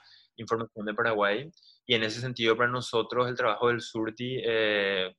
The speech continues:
sí ayuda a que los otros medios independientes de Paraguay también tengan esta mirada y también se fortalezcan en términos de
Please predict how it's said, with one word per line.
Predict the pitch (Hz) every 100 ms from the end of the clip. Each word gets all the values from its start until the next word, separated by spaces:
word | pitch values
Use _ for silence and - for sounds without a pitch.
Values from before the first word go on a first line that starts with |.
| _
sí | - 117
ayuda | 107 104 107 107 110 110
a | 107
que | 110
los | 107
otros | 107 110 110
medios | 104 104
independientes | 110 107 110 107 101 98
de | 107
Paraguay | 107 107 101 101 98 98 101 - - _ _
también | 107 104 101 101 104 104 104 104
tengan | - 101 104 101
esta | 104
mirada | 107 104 95 98 98
y | 101
también | 101 101 101 98
se | -
fortalezcan | - 107 104 98 98 98 104 101
en | 101
términos | 98 98 98 101
de | 98 92